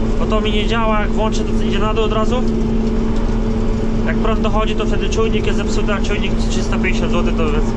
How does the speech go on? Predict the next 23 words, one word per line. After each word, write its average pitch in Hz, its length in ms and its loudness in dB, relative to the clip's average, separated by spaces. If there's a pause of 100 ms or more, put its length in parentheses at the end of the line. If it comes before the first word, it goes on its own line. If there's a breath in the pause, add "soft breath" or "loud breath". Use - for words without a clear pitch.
(360)
to - 60 0
nie 180 80 0
jest 170 160 0
za, - 80 0 (140)
za, 160 140 0
za 156 100 0 (260)
majątek. 180 460 0 (2250)
Więc - 120 0
wtedy - 180 0
się 226 120 2
czujnik 175 300 0
wymieni, 180 260 2
ale 208 240 0
myślę, 202 300 2
że 185 100 0
do 180 120 -2
żniwa 185 280 0
na 175 80 2
razie 170 240 0
będę - 200 -2
chyba 160 180 0
tak 165 180 0
jechał, 160 220 0